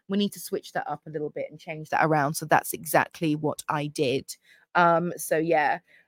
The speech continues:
Um, so I'm just going to give you a little rundown of some arcs that I have been reading this month,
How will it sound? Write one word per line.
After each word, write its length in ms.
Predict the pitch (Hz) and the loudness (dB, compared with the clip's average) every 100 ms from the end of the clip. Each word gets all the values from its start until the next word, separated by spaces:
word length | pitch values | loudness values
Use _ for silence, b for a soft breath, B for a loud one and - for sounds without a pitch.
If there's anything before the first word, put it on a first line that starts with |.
| _ 190 | _ 2
Um, 440 | 190 190 190 180 - _ 190 | 4 2 -2 -8 -14 _ -14
so 460 | - 220 208 208 - - | 4 8 10 8 4 2
I'm 180 | 220 208 | 2 2
just 320 | 294 285 - | -2 -2 4
going 300 | 254 254 247 | 4 4 0
to 100 | 220 | -6
give 220 | 226 202 | -6 2
you 100 | 214 | 8
a 60 | 220 | 12
little 180 | 240 | 12
rundown 680 | 214 214 202 185 175 170 180 | 12 8 8 6 6 4 0
of 140 | 165 - | -4 -4
some 220 | - 202 | -4 2
arcs 400 | - 196 - - | 6 6 4 -4
that 160 | - - | -6 -2
I 100 | 175 | 0
have 160 | 180 - | 0 -2
been 240 | 180 185 | -2 -2
reading 460 | 185 185 170 170 165 | -2 -2 -2 -2 -2
this 240 | 170 - | -6 -2
month, 400 | 185 156 151 | 0 0 0